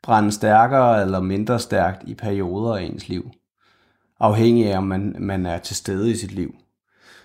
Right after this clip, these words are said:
Og det, der hvor lyset kommer fra, det er nok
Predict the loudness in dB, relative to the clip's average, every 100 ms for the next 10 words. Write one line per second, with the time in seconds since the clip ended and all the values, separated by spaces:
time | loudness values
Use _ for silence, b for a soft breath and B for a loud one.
0 | b b -8 2 4 4 -2 -12 _ _
1 | _ _ _ _ _ -2 0 2 2 2
2 | 0 0 2 0 -2 2 2 2 2 2
3 | 4 2 0